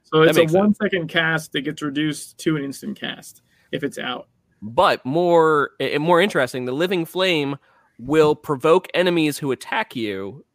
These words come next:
Speaker 2: and when you deal fire or lightning elemental damage, your living flame is healed for thirty-five percent of the damage done.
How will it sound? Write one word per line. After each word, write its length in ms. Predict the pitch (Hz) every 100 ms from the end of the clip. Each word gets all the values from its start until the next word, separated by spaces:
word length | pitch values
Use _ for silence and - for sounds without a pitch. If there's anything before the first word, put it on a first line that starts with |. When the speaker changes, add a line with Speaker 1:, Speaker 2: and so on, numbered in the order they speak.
| -
Speaker 2:
and 180 | 131 139
when 160 | 165
you 100 | 160
deal 320 | 147 151 160
fire 440 | 156 160 147 143 123
or 100 | 123
lightning 320 | 139 131 123
elemental 380 | 117 135 190 147
damage, 420 | 127 127 127 123
your 120 | 117
living 260 | 143 151 143
flame 260 | 139 127
is 140 | 113 113
healed 400 | - 165 139 -
for 120 | 117
thirty-five 500 | 135 135 127 127 113
percent 240 | 113 131 117
of 60 |
the 40 | 107
damage 480 | 113 107 98 - -
done. 300 | 143 92